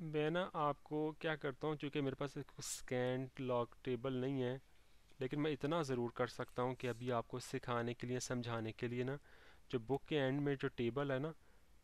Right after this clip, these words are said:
उसका मैं आपको एक, आ, diagram बना देता हूँ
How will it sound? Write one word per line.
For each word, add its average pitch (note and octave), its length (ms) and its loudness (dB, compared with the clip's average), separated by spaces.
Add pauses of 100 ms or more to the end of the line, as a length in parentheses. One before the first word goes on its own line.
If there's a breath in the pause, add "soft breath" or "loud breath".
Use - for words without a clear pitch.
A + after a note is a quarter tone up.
(140)
उसका D3 480 4
मैं B2 220 4
आपको B2 440 2 (280)
एक, A#2+ 300 -4
आ, A#2 220 0 (1700 soft breath)
diagram A#2+ 580 4
बना A#2+ 260 4
देता A2+ 240 -2
हूँ E3+ 80 -6